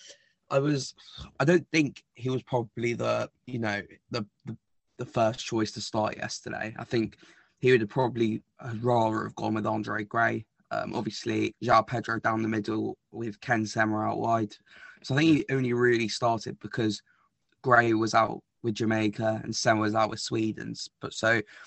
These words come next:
I don't think we will be seeing him start too many more games, uh, if, if those two stay fit. But I thought he did okay, nothing more than okay. Um, you know, a striker in form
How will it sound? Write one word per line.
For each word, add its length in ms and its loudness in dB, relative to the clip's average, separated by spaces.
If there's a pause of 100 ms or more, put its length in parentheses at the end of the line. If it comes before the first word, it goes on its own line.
(380)
I 60 10
don't 160 4
think 180 0
we 120 2
will 260 2 (120)
be 160 -4
seeing 340 -2
him 160 -2
start 320 -6
too 200 -2
many 220 -2
more 240 -2
games, 520 -10 (220)
uh, 340 -8
if, 100 -12 (160)
if 160 -4
those 260 -2
two 160 -4
stay 280 -2
fit. 380 -4
But 220 0 (1120)
I 100 -12
thought 300 2 (180)
he 160 -4
did 220 0
okay, 560 0 (180)
nothing 420 0
more 200 0
than 160 -6
okay. 520 0 (220)
Um, 380 -2 (580)
you 100 -10
know, 200 0
a 40 -6
striker 440 2
in 220 -2
form 540 0